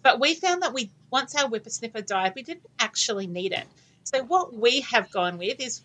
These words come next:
rather than us borrowing it from a neighbour, which we could do, is we actually just hire someone when we need whippersnipping done. Because the cost of, I don't know, uh, we've talked about it on an episode before, I'm sure, that whippersnippers just, like, die every six months.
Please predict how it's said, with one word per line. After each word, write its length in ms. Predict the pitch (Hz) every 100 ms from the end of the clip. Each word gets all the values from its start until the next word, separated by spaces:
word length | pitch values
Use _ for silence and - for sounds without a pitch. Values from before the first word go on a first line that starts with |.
| -
rather 260 | 247 294
than 140 | 285 262
us 160 | 220 -
borrowing 400 | 202 196 190 190
it 80 |
from 140 | - 180
a 40 |
neighbour, 300 | 180 170 180
which 220 | 175 -
we 60 | 190
could 280 | 185 214 190
do, 380 | 185 - 247 285 _ _ _ -
is 160 | 254 262
we 120 | 294
actually 300 | 320 - 359
just 180 | 294 -
hire 320 | 185 185 185
someone 420 | - 214 196 180
when 160 | 185 185
we 80 | 175
need 200 | 175 170
whippersnipping 560 | 175 - - 180 180
done. 340 | 175 - - 180 _ _ _ -
Because 380 | 220 - 254 247
the 100 | 277
cost 380 | - 269 262 -
of, 140 | 359 -
I 100 | 294
don't 180 | 392 349
know, 160 | 285 240
uh, 100 | 247
we've 160 | 302 302
talked 260 | - 330 370
about 180 | 370
it 100 | 330
on 80 | 247
an 140 | 214 185
episode 360 | 185 - 180
before, 260 | 180 - 185
I'm 100 | 180
sure, 300 | 175 - 180
that 140 | 180
whippersnippers 680 | 185 202 233 233 220 220 -
just, 120 | 196
like, 260 | 185 175 165
die 480 | 165 170 170 165 180
every 220 | 190 165
six 320 | - - -
months. 340 | 170 160 -